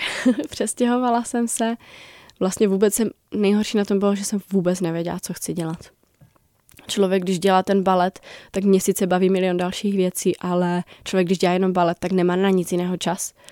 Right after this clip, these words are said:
Nemá čas rozvíjet žádné moc koníčky. Takže já jsem vlastně najednou sice n-, nem-, neměla jsem tu práci a nevěděla jsem, do čeho chci píchnout, do čeho se chci vrtnout, prostě vůbec. No, i,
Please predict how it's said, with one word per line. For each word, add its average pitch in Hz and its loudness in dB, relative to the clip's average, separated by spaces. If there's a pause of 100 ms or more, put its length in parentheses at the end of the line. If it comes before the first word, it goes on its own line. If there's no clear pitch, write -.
(420)
Nemá 180 2
čas 175 -4
rozvíjet 175 0
žádné 180 -2
moc 180 -2
koníčky. 180 0 (800)
Takže 180 2
já 185 4
jsem 196 2
vlastně 185 2
najednou 190 4
sice 196 -2
n-, 185 0 (800)
nem-, 185 2
neměla 214 6
jsem 220 2
tu 214 2
práci 190 2 (300)
a 185 -2
nevěděla 190 4
jsem, 220 2
do 208 4
čeho 233 0
chci - -8
píchnout, 165 -6
do 190 -2
čeho 226 -4
se 220 -2
chci - -6
vrtnout, 196 -2
prostě - -4
vůbec. 202 0 (1120)
No, 190 4
i, 196 0